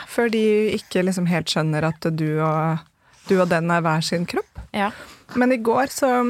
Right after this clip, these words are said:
Speaker 1: gikk Joakim og jeg en tur, litt sånn på ettermiddagen, og så i det vi kommer runde hjørnet og skal inn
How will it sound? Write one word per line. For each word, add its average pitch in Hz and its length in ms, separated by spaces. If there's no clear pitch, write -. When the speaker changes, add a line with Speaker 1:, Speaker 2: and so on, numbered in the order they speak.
Speaker 1:
gikk 240 200
Joakim 196 340
og 208 40
jeg 196 80
en 190 100
tur, 214 280
litt 214 140
sånn 196 240
på 185 100
ettermiddagen, 208 560
og 233 80
så 240 240
i 226 60
det 202 160
vi 180 100
kommer 180 320
runde 185 240
hjørnet 156 300
og - 20
skal - 220
inn 180 140